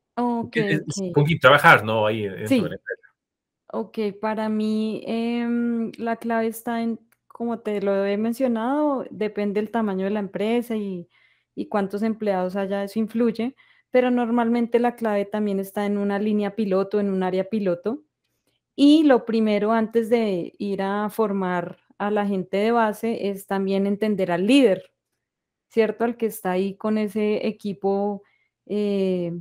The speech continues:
Speaker 1: batallando los indicadores y batallando las, lo, el comportamiento del proceso. Ese líder hay que escucharlo muy bien, hay que ser muy empático con él,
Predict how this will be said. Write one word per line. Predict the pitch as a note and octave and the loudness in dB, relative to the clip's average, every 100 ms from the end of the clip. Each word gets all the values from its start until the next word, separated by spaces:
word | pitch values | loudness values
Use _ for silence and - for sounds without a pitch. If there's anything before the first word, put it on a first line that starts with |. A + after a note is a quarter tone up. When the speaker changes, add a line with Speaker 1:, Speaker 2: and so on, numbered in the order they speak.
| E3 | 6
Speaker 1:
batallando | G#3 G3+ G3+ F#3 F#3+ F#3 F#3 G3+ G3+ G#3 F#3+ - | 6 8 4 6 4 4 2 2 2 0 -2 0
los | A3 G#3+ | 2 4
indicadores | A3+ F#3+ G3 - F3+ E3+ F#3+ G#3+ A3 | 2 0 -2 -2 0 2 2 2 0
y | G#3+ | -2
batallando | F#3+ F#3+ F#3 F3+ F3 F3+ | -2 -2 -2 -2 -2 -2
las, | G3 G#3+ G3+ F#3 - - _ | 0 2 0 -2 -12 -18 _
lo, | F#3 G3 G3 F#3 F3+ | -8 -2 0 0 0
el | - F#3+ | -4 -4
comportamiento | G3+ F#3 F#3+ F#3+ F#3 F3+ E3 G3 | -4 -2 -2 0 0 0 0 -2
del | G3+ | -2
proceso. | - E3+ D#3 A3+ - - _ _ _ _ _ _ _ _ - | -2 -4 2 0 0 -8 _ _ _ _ _ _ _ _ -4
Ese | G#3+ G#3+ | -2 0
líder | A3 A#3+ A#3+ A#3 | 2 4 4 4
hay | A3+ | 2
que | A3+ | 2
escucharlo | A3+ - A3 - F#3+ F#3+ | -2 -2 -6 -2 0 0
muy | G3 G3 | 0 -2
bien, | F#3 G#3+ A3 A3 A3 | -2 0 2 2 0
hay | G3+ | 0
que | G3+ | -2
ser | G3+ G3 | -2 0
muy | G3 | 0
empático | G3 F#3+ G3 G3 F#3+ | 0 -2 -4 -8 -4
con | F#3 F3+ | -2 0
él, | G3+ G#3 G3+ G3+ G3 | 2 2 2 0 -4